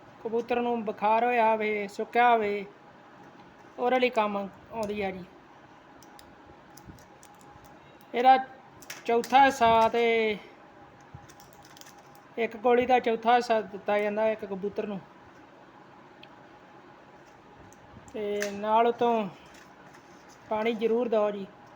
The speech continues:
ਕਿਉਂਕਿ ਇਹ ਜਿਹੜੀ ਗੋਲੀ ਆ, ਥੋੜ੍ਹੀ ਟੇਸਟ ਇਹਦਾ ਕੌੜਾ ਹੁੰਦਾ। ਇਹ ਤੁਹਾਨੂੰ ਹਰੇਕ ਮੈਡੀਕਲ ਸਟੋਰ 'ਤੇ ਮਿਲ ਜੂ, ਸਫਰਾਨ ਪੰਜ ਸੌ।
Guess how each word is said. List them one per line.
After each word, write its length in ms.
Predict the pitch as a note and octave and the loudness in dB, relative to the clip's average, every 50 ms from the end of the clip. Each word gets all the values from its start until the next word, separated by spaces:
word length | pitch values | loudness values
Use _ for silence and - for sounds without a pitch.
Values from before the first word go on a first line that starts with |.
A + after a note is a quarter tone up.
| - - - - - - - - - - - - - - - - - - - - - | -20 -20 -20 -20 -20 -20 -20 -20 -20 -20 -20 -20 -20 -20 -20 -20 -20 -20 -20 -12 -8
ਕਿਉਂਕਿ 200 | A#3 A3 G#3+ B3+ C4 C4 | -6 -4 -2 0 2 2
ਇਹ 140 | C4 C4 | 2 2
ਜਿਹੜੀ 220 | A#3 B3 A#3+ B3+ A#3+ | 2 0 0 0 0
ਗੋਲੀ 300 | G3+ A3 G#3+ A3+ A#3+ B3+ | 0 0 2 2 2 2
ਆ, 180 | B3+ B3 A#3+ A#3 | 4 4 4 4
ਥੋੜ੍ਹੀ 720 | A#3 G#3+ A3 A3 A#3+ A#3 A#3 A#3 A3+ A3+ A3 G#3+ G#3 G#3 - - - - - - - - - - - - - - - - - - - - - - - - - | 2 0 -2 0 0 0 0 -2 -2 -4 -6 -8 -10 -12 -16 -20 -20 -20 -20 -20 -20 -20 -20 -20 -20 -20 -20 -20 -20 -20 -20 -20 -20 -20 -20 -20 -20 -12 -6
ਟੇਸਟ 300 | - A3+ A3 G3+ G3 - | -2 -2 -2 -2 -2 -2
ਇਹਦਾ 260 | A#3 A#3 A3+ A#3+ A#3+ A#3 | -2 0 2 2 2 0
ਕੌੜਾ 440 | A#3+ - - A3 G#3+ G#3+ G#3 G#3+ | -2 -6 -4 -2 -2 0 0 0
ਹੁੰਦਾ। 280 | A#3 A#3 A3 G3+ F3 E3 D#3+ - - - - - - - - - - - - - - - - - - - - - - - - - - - - - - - - - - - - - - - - - - - - - - - - - - - - - | 0 0 -2 -4 -6 -8 -10 -14 -20 -20 -20 -20 -20 -20 -20 -20 -20 -20 -20 -20 -20 -20 -20 -20 -20 -20 -20 -20 -20 -20 -20 -20 -20 -20 -20 -20 -20 -20 -20 -20 -20 -20 -20 -20 -20 -20 -20 -20 -20 -20 -20 -20 -20 -20 -20 -20 -20 -18 -14 -8
ਇਹ 40 | A3+ | -4
ਤੁਹਾਨੂੰ 380 | G#3+ A3+ A3 A3+ A3 A3 A3 | -2 0 0 0 0 2 2
ਹਰੇਕ 280 | A3+ A3+ A#3 B3+ B3+ C4 | 2 2 2 2 0 0
ਮੈਡੀਕਲ 400 | B3 A#3+ A3+ A3+ A3 A3+ A3 G#3 | 0 0 0 0 0 0 0 -2
ਸਟੋਰ 280 | - - A3 G#3+ G#3 G3+ | -2 -4 -6 -4 -4 -4
'ਤੇ 140 | - G#3+ | -6 -6
ਮਿਲ 180 | G#3+ G#3 G3+ G3+ | -6 -6 -8 -6
ਜੂ, 220 | F#3+ A3 A#3+ B3 A3+ | -6 -4 -4 -4 -4
ਸਫਰਾਨ 460 | A3+ - G3+ - G#3+ G#3 G#3 G#3 G#3+ | -6 -8 -8 -4 -4 -4 -4 -4 -6
ਪੰਜ 240 | G3+ - G#3 G3 F3+ | -6 -6 -8 -8 -8
ਸੌ। 200 | - F#3+ F#3+ F3 | -8 -10 -10 -10